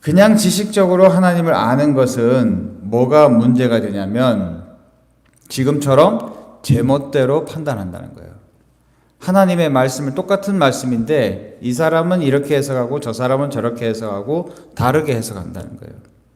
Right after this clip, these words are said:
똑같은 하나님의 말씀인데 이 사람은 "하나님이 나와 함께 하신다." 그러고 이 사람은 "하나님이 나와 함께 하신다." 그래요. 이 사람은 둘 다 원수야. 그러면 하나님은 누구 편 들어야 돼요? 이상하죠, 그죠?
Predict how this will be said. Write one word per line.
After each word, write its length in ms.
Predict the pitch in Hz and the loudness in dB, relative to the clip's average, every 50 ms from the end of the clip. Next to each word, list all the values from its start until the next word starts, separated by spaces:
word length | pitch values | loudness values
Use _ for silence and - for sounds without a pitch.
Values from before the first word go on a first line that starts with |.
| _ _ _ _ _ - - _ - _ _ - - | _ _ _ _ _ -20 -20 _ -20 _ _ -8 -4
똑같은 400 | 190 190 190 208 202 208 214 208 | -4 -2 0 0 2 2 2 2
하나님의 380 | 190 190 196 190 185 185 170 | 4 4 4 4 4 4 4
말씀인데 600 | 156 147 139 - - 131 131 127 135 160 165 139 | 4 4 2 2 0 -2 -2 -2 2 4 4 4
이 120 | 117 135 143 | 4 2 0
사람은 500 | 147 170 180 180 180 170 170 175 190 190 | 2 2 4 4 4 4 4 2 2 2
"하나님이 400 | 170 175 196 196 190 185 175 170 | 2 0 0 2 2 2 0 2
나와 320 | 156 123 123 143 170 185 175 | 4 4 6 8 8 8 6
함께 220 | 170 147 - 147 | 4 4 2 2
하신다." 260 | 131 - 127 123 117 110 | 2 2 2 2 2 2
그러고 420 | 104 101 110 131 156 180 190 - - - - - | 0 0 -2 -2 -2 -2 -4 -6 -12 -16 -12 -6
이 80 | 127 135 | -2 0
사람은 460 | 139 170 170 170 170 170 175 180 170 | 2 4 4 4 4 4 2 0 -2
"하나님이 500 | 147 175 185 185 185 180 165 160 165 165 | 0 2 4 4 4 4 2 0 0 2
나와 300 | 147 113 110 120 147 170 | 4 4 6 8 8 6
함께 220 | 170 165 - 165 | 6 4 4 4
하신다." 320 | 143 127 120 131 120 117 101 | 4 4 4 2 0 0 0
그래요. 320 | 98 92 87 85 87 87 - - - - | -2 -4 -6 -8 -10 -14 -16 -20 -18 -10
이 120 | - 139 147 | -6 0 4
사람은 400 | 165 185 175 170 156 160 160 143 | 4 6 6 6 4 2 0 -2
둘 160 | - 143 143 | -2 0 2
다 80 | 147 127 | 2 4
원수야. 680 | 101 104 131 151 165 170 - - 131 101 87 87 85 87 - - - _ _ _ - | 6 6 6 6 6 4 0 -2 -2 -2 -4 -4 -8 -14 -18 -20 -20 _ _ _ -2
그러면 220 | - 190 180 175 | 0 2 2 2
하나님은 440 | 147 185 202 196 196 190 170 156 143 | 2 2 4 4 4 2 2 0 0
누구 180 | 143 165 185 170 | 0 0 0 -2
편 200 | - 165 143 117 | -2 -4 -4 -2
들어야 240 | 113 101 87 76 | -2 -4 -4 -6
돼요? 300 | - - - - - 95 - - _ _ _ _ _ _ _ _ _ _ _ _ _ _ _ _ _ _ _ _ _ _ _ _ _ _ _ _ _ _ _ _ _ _ _ - | -8 -12 -16 -16 -18 -18 -18 -20 _ _ _ _ _ _ _ _ _ _ _ _ _ _ _ _ _ _ _ _ _ _ _ _ _ _ _ _ _ _ _ _ _ _ _ -6
이상하죠, 540 | 120 127 160 170 180 196 202 - 139 101 | -2 2 2 2 4 2 2 0 -2 -4
그죠? 360 | 98 101 101 113 131 151 170 | -4 -6 -8 -8 -10 -10 -10